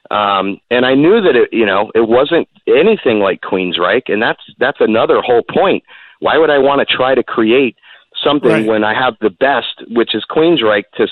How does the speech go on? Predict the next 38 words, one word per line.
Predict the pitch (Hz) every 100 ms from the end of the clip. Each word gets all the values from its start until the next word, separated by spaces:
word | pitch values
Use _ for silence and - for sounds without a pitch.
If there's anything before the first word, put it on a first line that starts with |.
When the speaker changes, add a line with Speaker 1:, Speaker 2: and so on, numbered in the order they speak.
| -
Speaker 1:
sound | 147 151 117
like | 87 -
that? | 80 69 - _ _ _ _ _ -
You | 104
know, | 92 95 101
so | 113
I, | 117 -
it's | 117 -
throwing | 156 165 180 170
people | 160 147 139
for | 143 117
a |
curveball. | - 156 165 127 107 110
When | 110
you | 123 156
heard | 123 104
it, | 110
you | 113
were | 127
probably | - 117 123
like, | 117 92
"Whoa, | 117 220 147
that's | 98 110 -
Todd? | 120 139 190 160 - - -
I | 92
didn't | 104 107
expect | 120 - 170 - -
that." | 85 78 -
And | 101 101 98 - - - -
I've | 131
been | 175 139 -
singing | 135 127
like | 120 113
that | 135 151 156
for | 113 98
a | 92
long | 98 139 175
time. | - 95 90